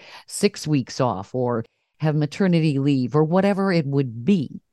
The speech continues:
Uh, I think we've made a lot of progress in that area, and they try to accommodate. But there are still areas that we need to help women. And I think your organization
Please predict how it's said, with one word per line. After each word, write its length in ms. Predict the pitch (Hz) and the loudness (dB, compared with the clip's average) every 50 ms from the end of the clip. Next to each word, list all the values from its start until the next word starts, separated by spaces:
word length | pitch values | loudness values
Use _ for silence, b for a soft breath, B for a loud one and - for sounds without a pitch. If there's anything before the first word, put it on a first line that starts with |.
| _ _ - | _ _ -6
Uh, 220 | 123 117 117 110 - | -4 -4 -2 -2 -2
I 80 | 139 139 | -2 0
think 240 | - 156 151 - | 0 -2 -2 -2
we've 140 | 135 135 120 | -2 -2 -2
made 180 | 135 135 131 127 | 0 0 2 2
a 40 | 127 | 2
lot 160 | 123 120 117 | 2 2 0
of 60 | - | -2
progress 420 | - 131 123 120 - 117 113 - - | -2 -2 -2 0 -2 -2 -4 -2 -4
in 120 | 110 107 | -4 -2
that 220 | 101 131 160 190 196 | 0 0 2 2 2
area, 360 | 180 156 135 131 127 127 - | 2 2 2 2 0 0 0
and 100 | - 131 | 0 0
they 80 | 127 120 | -2 -2
try 200 | - - 143 131 | -2 -4 -4 -2
to 120 | 117 120 | -2 -4
accommodate. 760 | 120 - - - 135 123 120 113 104 95 92 92 - - - _ _ _ _ _ _ - - | -4 -6 -6 -4 -4 -2 -2 -4 -4 -6 -8 -8 -10 -14 -16 _ _ _ _ _ _ -10 -4
But 180 | - 165 160 - - b b b b _ | -2 -2 -2 -2 -6 b b b b _
there 160 | - 165 160 156 | 0 2 2 2
are 40 | 156 | 0
still 500 | - - - - 294 339 330 339 330 - _ _ _ _ - | -4 -6 -4 -2 0 0 0 -2 -4 -6 _ _ _ _ -6
areas 680 | - 208 233 269 254 214 170 135 123 123 127 131 131 - - _ _ _ _ - | -2 -2 0 0 0 2 2 2 2 0 0 -4 -6 -10 -18 _ _ _ _ -8
that 320 | 139 139 160 156 139 - - _ _ _ _ _ _ _ | -4 0 0 0 0 -2 -6 _ _ _ _ _ _ _
we 300 | - 156 165 185 196 190 | -6 -2 0 2 2 4
need 240 | 196 208 220 214 202 | 4 4 4 2 0
to 60 | 233 | -2
help 320 | 214 - - 277 277 254 - | -2 0 0 -2 -2 -2 -2
women. 520 | 214 202 202 247 302 254 151 110 - - 104 - | -2 0 2 2 2 2 2 0 -2 -4 -4 -2
And 140 | - 160 160 | 0 0 2
I 80 | 156 156 | 2 0
think 220 | 151 196 190 - | 0 -2 -2 -2
your 140 | 208 202 - | -2 0 0
organization 760 | 220 208 196 185 170 139 165 185 202 196 - 180 160 151 | 0 0 0 0 0 0 0 0 0 -2 -2 -2 -2 -2